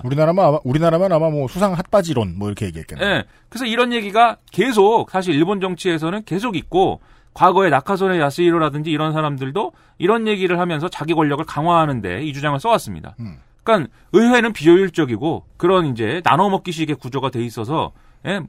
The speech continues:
Speaker 2: 이 개혁을 못한다 이거예요. 개혁은 누가 하냐면 수상이 하는 건데.
Speaker 1: 음.
Speaker 2: 그래서 수상관저가 기능이 강화돼야 되고,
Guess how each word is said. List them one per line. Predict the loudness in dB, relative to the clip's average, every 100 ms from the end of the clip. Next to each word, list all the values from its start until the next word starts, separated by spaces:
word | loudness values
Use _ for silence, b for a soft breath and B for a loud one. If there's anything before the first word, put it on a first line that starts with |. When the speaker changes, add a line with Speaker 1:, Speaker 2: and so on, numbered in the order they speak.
| _
Speaker 2:
이 | -8 -4 -4
개혁을 | -2 0 2
못한다 | 2 2 0 2
이거예요. | 2 -2 -6
개혁은 | -2 -2 0
누가 | -2 -2
하냐면 | 0 -2
수상이 | -2 -2 0
하는 | -2 -2
건데. | -6 -8 -8 -8
Speaker 1:
음. | -8 b b -2
Speaker 2:
그래서 | 0 2
수상관저가 | -2 2 2 4 2 2 -2 2 2
기능이 | 0 -4 -4 -6
강화돼야 | -6 0 0 2 -2
되고, | -2 -2 -2